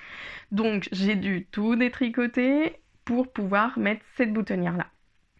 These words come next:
que j'avais oubliée. Donc ça, c'était une chose. Ensuite, je reprends, euh, du coup dès le début, ou quasi dès le, enfin, ouais, quasi dès le début, parce que j'avais,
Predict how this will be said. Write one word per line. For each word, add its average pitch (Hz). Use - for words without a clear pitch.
que 180
j'avais 175
oubliée. 170
Donc -
ça, 240
c'était 208
une 180
chose. -
Ensuite, 269
je 208
reprends, 190
euh, 190
du 185
coup 208
dès 175
le 170
début, 196
ou 190
quasi 180
dès 180
le, 170
enfin, 170
ouais, 190
quasi 175
dès 180
le 180
début, 208
parce 302
que -
j'avais, 170